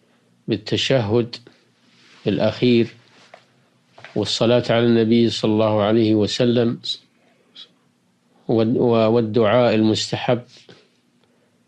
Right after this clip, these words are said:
بعد ذلك، فإنه يسلم عن يمينه، يسلم تسليمتين، يسلم تسليمتين، واحدة عن اليمين والثانية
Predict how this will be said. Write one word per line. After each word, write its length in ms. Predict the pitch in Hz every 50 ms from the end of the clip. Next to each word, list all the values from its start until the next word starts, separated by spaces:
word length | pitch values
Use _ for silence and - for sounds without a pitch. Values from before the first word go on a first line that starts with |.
| _ _ _ _ -
بعد 240 | 120 117 117 113 110
ذلك، 600 | 110 98 104 107 120 135 147 160 143 - - - - - _ _ _ _ _ _ _ _ _ _ _ _ _ _ _ _ _ _
فإنه 580 | - 117 110 127 123 120 117 117 123 135 135 127
يسلم 640 | 117 110 - - 131 120 113 104 107 107 113 107
عن 240 | 95 92 104 104 104
يمينه، 500 | 104 104 107 117 113 104 101 120 117 - - _ _ _ _ _ _ _ _ _ _ _ _ _ -
يسلم 400 | - 151 165 165 147 139 135 135
تسليمتين، 800 | - 147 127 - - - 127 117 110 107 104 - 101 87 78 - - - - - _ _ _ _ _ _ _ _ _ _ _ _ _ _ _ _ _ _ _ _ _ _ _ _ _ _ _ _ _ _ -
يسلم 460 | - - 117 110 113 110 117 127 135
تسليمتين، 880 | 123 - 123 110 - - 123 117 113 110 107 107 - 113 101 95 85 - - - _ _ - - - _ _ _ _ _ _ _ _ _ _ _
واحدة 560 | - 113 120 127 113 - 127 117 117 113 101 104
عن 140 | 120 127
اليمين 520 | 123 113 101 98 95 92 104 117 135 151 147
والثانية 600 | 131 117 - - - 117 113 110 110 113 117